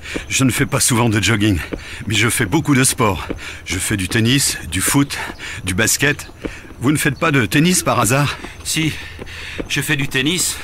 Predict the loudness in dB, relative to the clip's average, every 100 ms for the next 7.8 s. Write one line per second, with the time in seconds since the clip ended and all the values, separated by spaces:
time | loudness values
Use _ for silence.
0 | -8 -4 -2 0 0 0 -2 -8 -14 -12
1 | -12 -12 -8 -4 0 2 2 0 -6 -6
2 | -2 0 0 0 -2 -4 -10 -16 -14 -14
3 | -14 -14 -14 -14 -4 2 2 2 2 0
4 | 0 -2 0 0 -2 -2 -2 -2 -6 -8
5 | -14 -10 -10 -8 -10 -12 -14 -16 -16 -14
6 | -14 -14 -16 -16 -14 -14 -16 -10 -10 -8
7 | -10 -4 0 2 2 2 2 2